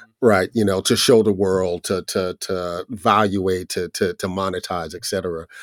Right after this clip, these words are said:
Speaker 2: So for me, it was always in that regard, a kind of an archival project, you know, for him. Um, you know, with the death of Otis Redding, you know, who's the label's best-selling artist, right?
Speaker 1: Yeah.
Speaker 2: And the loss of Stax's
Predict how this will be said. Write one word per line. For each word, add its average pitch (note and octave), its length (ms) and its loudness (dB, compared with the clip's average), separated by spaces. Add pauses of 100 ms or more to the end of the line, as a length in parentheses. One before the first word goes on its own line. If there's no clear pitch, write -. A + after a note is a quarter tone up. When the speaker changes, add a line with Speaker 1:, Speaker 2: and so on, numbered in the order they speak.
(300)
Speaker 2:
So C3 200 4
for B2 100 2
me, B2 180 6
it A2 120 2
was G2+ 160 0
always A2 420 4
in F#2+ 100 -4
that G2 200 -4
regard, F#2 480 -4 (160)
a G#2 60 -6
kind G#2+ 540 4
of F#2 200 0
an F#2+ 80 -2
archival F2+ 600 -4
project, F2 500 -4 (100)
you A2+ 120 0
know, F2 140 2
for E2+ 220 -4
him. E2+ 360 -4 (540)
Um, F2 520 0 (200)
you C3 100 6
know, F#2+ 160 2
with G#2 640 4
the A2 160 0
death A2 280 0
of - 100 -2
Otis G2+ 320 4
Redding, F#2+ 520 0
you A2 100 -2
know, F#2 160 -2
who's G2+ 240 -4
the F#2+ 100 -4
label's F#2 720 0
best-selling G2 600 2
artist, - 540 -2 (300)
right? F2 240 -4
Speaker 1:
Yeah. D#2 100 -16 (760)
Speaker 2:
And F#2+ 160 0
the F#2+ 100 -2
loss G#2+ 460 4 (120)
of F#2 240 -2
Stax's G2 680 0